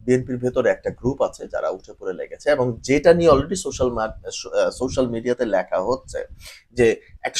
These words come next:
সন্দেহের নজরে দেখা হচ্ছে যে হঠাৎ করে জনাব আমির খসরু উনি টিকিট কেটে লন্ডনে চলে গেলেন।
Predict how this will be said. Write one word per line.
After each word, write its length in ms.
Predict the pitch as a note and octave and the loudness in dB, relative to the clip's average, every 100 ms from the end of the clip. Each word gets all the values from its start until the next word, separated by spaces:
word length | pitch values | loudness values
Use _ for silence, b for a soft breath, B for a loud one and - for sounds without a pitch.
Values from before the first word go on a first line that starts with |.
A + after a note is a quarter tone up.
| - | 4
সন্দেহের 460 | D#3+ F3 F#3 F#3 D#3+ | 6 6 6 6 4
নজরে 240 | C#3 C3 A2+ | 2 2 2
দেখা 160 | A2 A#2+ B2 | 0 -4 -8
হচ্ছে 160 | - C3+ | -8 -10
যে 40 | - | -10
হঠাৎ 280 | - - G#3 - | -12 -14 -14 -14
করে 160 | - - - _ _ | -16 -16 -20 _ _
জনাব 200 | A#2 A2+ - B2 | 0 0 -2 0
আমির 200 | D3+ E3+ - | 2 0 -4
খসরু 280 | G#2+ - D3+ C3+ | -6 -6 -8 -6
উনি 100 | C3 - | -8 -10
টিকিট 280 | F3 F#3 - - | -6 -6 -4 -10
কেটে 240 | F#2+ F3 - b b - | -6 -4 -6 b b 6
লন্ডনে 360 | D3+ D#3 C#3+ B2+ A2+ | 6 8 2 0 -2
চলে 140 | D#2+ D#2 | 0 -2
গেলেন। 200 | A#1+ | -4